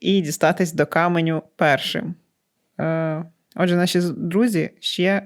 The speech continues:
спершу хочуть побачити Дамблдора. І вони йдуть і шукають його кабінет, не знають, де його кабінет, зустрічають МакГонагалку, м, розказують їй, що вони знають про філософський камінь, вона в шоці, каже:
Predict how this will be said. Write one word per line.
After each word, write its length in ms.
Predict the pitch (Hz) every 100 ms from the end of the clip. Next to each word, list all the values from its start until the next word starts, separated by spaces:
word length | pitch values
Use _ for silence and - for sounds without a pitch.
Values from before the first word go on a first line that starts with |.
| -
спершу 560 | - - 175 185 -
хочуть 580 | 175 - 170 180 170 -
побачити 480 | 156 156 160 - 151
Дамблдора. 640 | 156 165 165 156 156 175 - - - _ _ _ _
І 120 | 170 156
вони 340 | 156 170 180
йдуть 500 | 160 151 175 208 -
і 140 | 165
шукають 460 | 160 160 - 151 156
його 140 | 165
кабінет, 500 | 156 143 147 180 233
не 120 | 165 151
знають, 260 | 147 139
де 100 | 147
його 160 | 147 147
кабінет, 520 | - 160 196 240 226 - - -
зустрічають 540 | 139 - - 160 160
МакГонагалку, 840 | 160 170 226 240 214 196 185 185 - - _
м, 160 | - - -
розказують 760 | - 147 - - 151 147 143 139
їй, 120 | 147
що 200 | 151 139
вони 380 | 143 147 147 143
знають 260 | 156 151 151
про 100 | 151
філософський 540 | - 147 160 160 180
камінь, 360 | - 247 226 175
вона 200 | 151 156
в 40 |
шоці, 360 | - 226 226 175
каже: 320 | - 151 156